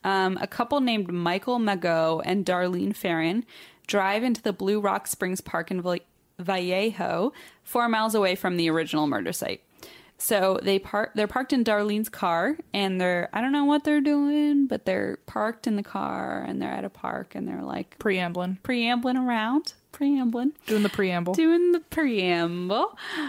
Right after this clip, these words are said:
Speaker 1: when a second car pulls up next to them.
Speaker 2: Mm-mm.
Speaker 1: And they're kinda like, "Who is that?" And she's kinda questioning, like, "Who could that be?" And he's like, "Oh, don't worry about it." And she's like, "Well, it's weird. Like, why would they pull up right next to us?" And the car drives away.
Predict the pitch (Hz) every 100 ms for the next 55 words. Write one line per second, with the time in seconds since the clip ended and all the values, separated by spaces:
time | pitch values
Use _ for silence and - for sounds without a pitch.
0 | - - 208 214 214 208 202 - 254 285
1 | 269 - 190 185 - - 180 180 180 -
2 | 165 - 220 269 339 - - 92 - -
3 | _ _ _ 196 175 180 160 175 226 196
4 | 202 226 202 185 180 - 240 233 226 175
5 | 170 175 - - 185 180 175 - _ 196
6 | 214 196 - 185 - 185 - 190 185 180
7 | 180 196 196 180 175 202 202 190 196 175
8 | 180 175 208 202 196 185 190 190 185 180
9 | 175 175 170 - - - _ _ 185 -
10 | 196 190 180 190 185 175 196 202 175 175
11 | 175 175 170 175 175 - 170 - 190 330
12 | 381 - 180 190 - - 220 240 - 180
13 | 180 175 160 160 - - -